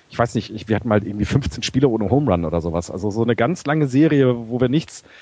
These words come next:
auf die Reihe. Wir hatten Runners in Scoring Position, äh, Batting Average von minus dreihundertdrei oder sowas, weil das einfach, das, wir haben nichts auf die Kette bekommen. Ähm,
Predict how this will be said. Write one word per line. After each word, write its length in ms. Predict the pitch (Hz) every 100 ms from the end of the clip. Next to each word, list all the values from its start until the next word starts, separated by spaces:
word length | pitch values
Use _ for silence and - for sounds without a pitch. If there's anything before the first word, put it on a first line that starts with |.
| - -
auf 120 | 135
die 100 | 123
Reihe. 320 | 113 147 123
Wir 140 | 120
hatten 340 | 120 135 127 120
Runners 300 | 120 143 -
in 80 | 117
Scoring 400 | - 139 151 143
Position, 760 | 135 135 147 147 139 135 131 113
äh, 160 | 123
Batting 340 | 120 135 147 139
Average 380 | 131 127 123 -
von 240 | 127 123
minus 320 | 139 156 139
dreihundertdrei 800 | - 120 127 131 113 - 120 160
oder 180 | 85 85
sowas, 320 | 80 104 151
weil 120 | 107
das 180 | 110 107
einfach, 380 | 127 127 123 85 - -
das, 160 | -
wir 100 | 123
haben 220 | 120 131
nichts 340 | 139 185 - -
auf 100 | -
die 120 | 139
Kette 240 | 143 127
bekommen. 380 | 117 104 101 104 - - - - -
Ähm, 360 | 113 107 104